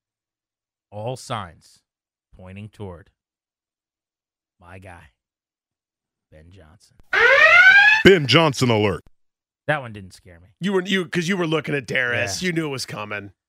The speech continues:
Speaker 1: Something was weird about that first one. I don't know.
Speaker 3: You, you know what it was? Darius was so quick.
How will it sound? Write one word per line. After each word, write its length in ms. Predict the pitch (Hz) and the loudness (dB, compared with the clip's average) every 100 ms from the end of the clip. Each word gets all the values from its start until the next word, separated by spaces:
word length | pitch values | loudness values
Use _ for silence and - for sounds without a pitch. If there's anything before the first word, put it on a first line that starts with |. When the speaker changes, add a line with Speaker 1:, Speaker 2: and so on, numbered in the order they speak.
| _ - | _ -6
Speaker 1:
Something 360 | 269 302 294 | -6 -4 -10
was 160 | 233 123 | -10 -8
weird 180 | 165 160 | -8 -8
about 300 | 127 113 - | -10 -14 -16
that 160 | 104 | -20
first 340 | - 117 - 101 | -18 -20 -20 _
one. 80 | 92 _ | _ _
I 60 | 110 | -18
don't 140 | 107 | -18
know. 160 | 104 92 _ | -18 -20 _
Speaker 3:
You, 300 | 120 202 190 185 | -8 -4 -4 -4
you 80 | |
know 80 | 202 | -4
what 80 | 294 | -4
it 80 | 180 | -4
was? 260 | 170 190 - _ _ _ | -4 -6 -14 _ _ _
Darius 300 | 139 202 - | -4 -4 -4
was 120 | 123 - | -8 -8
so 300 | - 143 139 | -6 -6 -8
quick. 440 | - 127 - | -10 -12 -14